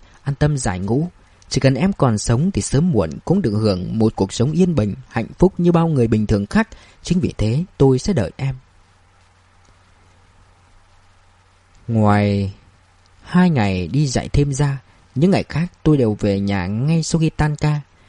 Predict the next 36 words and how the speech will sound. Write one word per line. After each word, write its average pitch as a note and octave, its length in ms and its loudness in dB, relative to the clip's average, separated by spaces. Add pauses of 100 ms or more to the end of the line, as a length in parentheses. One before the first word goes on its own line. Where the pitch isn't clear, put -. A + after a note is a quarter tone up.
(240)
Mỗi D3+ 140 8
khi D#3+ 200 2
đi C#3 140 2
ngủ, A#2 340 0 (200)
tôi C#3+ 160 6
lại G#2 180 -2
tháo C3 260 0
sợi G#2+ 200 0
dây F3 160 2
chuyền G#2 280 2
ngọc G2 180 -2
Quan E3 180 4
Âm D3+ 160 0
trên E3+ 240 0
cổ F#2+ 240 2
ra, C#3+ 280 -2 (340)
đặt A#2+ 160 -2
ngay F3+ 80 4
ngắn F#3 320 2
trên F3+ 160 0
chiếc G3+ 160 -2
gối D#3+ 300 4
trống D#3+ 360 2 (160)
bên D3 240 2
cạnh, F#2+ 180 -2 (440)
tượng - 220 0
trưng C3+ 240 0
cho C3 100 0
việc - 300 -4
An C#3 120 -2
Tâm C#3+ 220 0
đang C#3 140 0
nằm G2+ 200 0
ngủ G2 260 0
bên D3+ 160 2
cạnh G2+ 160 -2